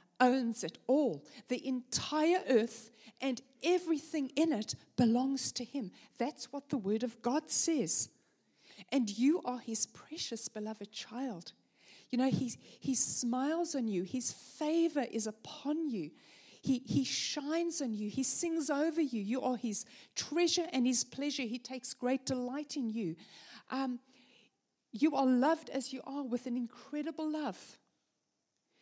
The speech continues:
And this is what your father says to you. It's exactly what the father said in the story in, in Luke fifteen that Jesus told.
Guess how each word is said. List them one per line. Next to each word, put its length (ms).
And 180
this 220
is 180
what 280
your 220
father 500
says 480
to 140
you. 360
It's 160
exactly 540
what 240
the 80
father 480
said 400
in 80
the 80
story 520
in, 260
in 180
Luke 300
fifteen 720
that 120
Jesus 440
told. 480